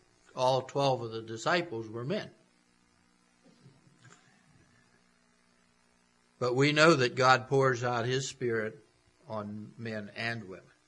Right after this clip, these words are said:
In the book of Acts, chapter twenty, reading from seventeen to thirty-eight, Acts twenty, seventeen to thirty-eight.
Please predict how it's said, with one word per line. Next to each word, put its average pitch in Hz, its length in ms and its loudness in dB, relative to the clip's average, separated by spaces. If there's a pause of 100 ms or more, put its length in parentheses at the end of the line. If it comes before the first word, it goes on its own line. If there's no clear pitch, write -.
(1900)
In 127 160 0
the 139 80 4
book 143 240 2
of 131 140 2
Acts, 143 400 10
chapter 123 440 2
twenty, 117 500 -6 (300)
reading 120 440 -6
from 117 260 -4
seventeen 143 840 0
to 113 80 -4
thirty-eight, 120 840 -2
Acts 135 640 2 (640)
twenty, 107 560 -2 (800)
seventeen 135 720 0
to 117 100 -4
thirty-eight. 113 640 -4